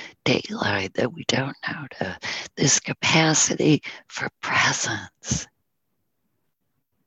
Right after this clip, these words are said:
for stillness, for being with life,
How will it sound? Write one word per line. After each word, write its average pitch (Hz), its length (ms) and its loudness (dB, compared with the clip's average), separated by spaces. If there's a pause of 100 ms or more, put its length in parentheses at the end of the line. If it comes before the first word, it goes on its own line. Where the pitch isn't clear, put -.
(300)
for 143 200 -4
stillness, 131 1120 0 (680)
for 147 260 -4 (100)
being 160 640 2 (320)
with 143 360 2
life, 120 800 0